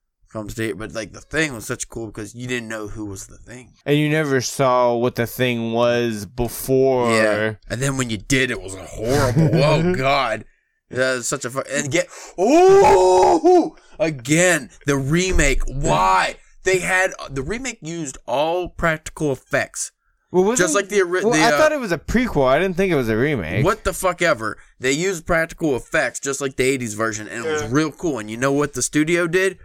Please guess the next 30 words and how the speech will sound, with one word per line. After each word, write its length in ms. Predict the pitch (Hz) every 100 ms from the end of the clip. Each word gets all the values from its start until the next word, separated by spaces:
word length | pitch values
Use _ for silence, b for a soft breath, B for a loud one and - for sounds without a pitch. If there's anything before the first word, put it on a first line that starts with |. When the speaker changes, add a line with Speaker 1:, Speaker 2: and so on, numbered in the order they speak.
| b _ -
Speaker 1:
Yeah, 220 | 160 160
fuck 280 | - 214 -
that. 260 | 143 117
Make 160 | 127 143
it 80 | 127
C 120 | 135
G 160 | 120 117
I. 200 | 101 - - - - - b b b b b -
Ruined 380 | - 120 131 127
Speaker 2:
I 160 | 180 196
Speaker 1:
the 40 |
Speaker 2:
never, 120 | 196
Speaker 1:
whole 40 | 143
Speaker 2:
I 80 | 180
never, 120 | 156 143
Speaker 1:
movie. 160 | 120 -
Speaker 2:
I 80 | 165
never 280 | 175 165 156
watched 400 | 139 156 147 120
it. 280 | 117 123 135
Speaker 1:
Ruined 340 | 117 131 120
the 80 | 101
whole 240 | 120 120 110
fucking 480 | - 110 101 95
mo-, 100 | 92 -
you 320 | 117 120 110 - -
fucking 400 | 117 - 110 107
donkey 420 | 123 110 101 104
dick 320 | 104 123 107
licking. 520 | 110 123 113 107 98